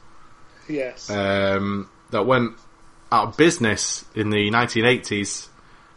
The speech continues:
Speaker 2: and you now play the owner of that business on the hunt for revenge from a popular but unnamed dildo company of the two thousand sixteen age.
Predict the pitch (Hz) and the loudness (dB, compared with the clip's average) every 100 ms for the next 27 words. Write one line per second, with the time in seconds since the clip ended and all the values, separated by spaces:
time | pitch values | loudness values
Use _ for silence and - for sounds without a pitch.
0 | - - 113 107 123 127 135 120 - 123 | -20 -12 -4 2 2 4 4 4 2 2
1 | 117 113 110 104 104 104 107 107 104 101 | 4 4 4 2 -2 -4 0 2 2 2
2 | 101 101 98 - _ 135 180 147 117 104 | 2 0 -2 -8 _ 6 6 8 4 4
3 | 101 85 104 - 98 95 - - - - | 0 2 0 2 -2 -2 -4 -6 -14 -20
4 | - - _ - - - - 131 135 127 | -20 -20 _ -20 -20 -20 -2 2 2 2
5 | 156 151 131 120 120 131 113 101 - - | 0 2 2 4 4 2 2 -2 -6 -10
6 | - - - - - - - 107 104 101 | -14 -20 -20 -20 -20 -20 -2 0 2 2
7 | 101 - 156 - 123 123 110 95 117 120 | 0 0 -2 2 2 4 2 0 2 2
8 | 113 127 135 104 95 - - 107 95 95 | 4 4 4 2 -2 -6 0 0 0 -4
9 | 98 95 95 95 98 - - 95 95 92 | -6 -6 -6 -6 -10 -20 -12 -8 -8 -8
10 | - 104 104 98 - 87 - - - 95 | -10 -6 -4 -6 -8 -8 -8 -8 -10 -8
11 | 92 87 - - - - - - - 92 | -8 -12 -16 -20 -20 -20 -20 -20 -14 -6
12 | 90 92 | -4 -4